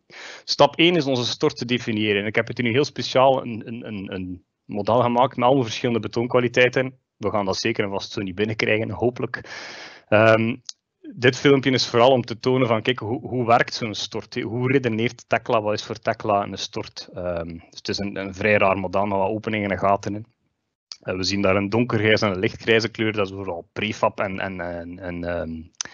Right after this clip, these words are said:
in situ gestort, in het werk gestort beton. Bijvoorbeeld hier die wand, ja,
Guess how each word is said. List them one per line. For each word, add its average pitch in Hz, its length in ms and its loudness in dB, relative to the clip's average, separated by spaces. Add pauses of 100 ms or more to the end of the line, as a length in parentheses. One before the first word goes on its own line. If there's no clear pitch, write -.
(580)
in 104 100 2
situ 131 260 4
gestort, 113 400 -4
in 110 100 -2
het 101 120 -6
werk 104 220 2
gestort 110 340 -10
beton. 117 340 -14 (560)
Bijvoorbeeld 104 260 -2
hier 113 160 2
die 107 160 0
wand, 107 240 4
ja, 110 220 4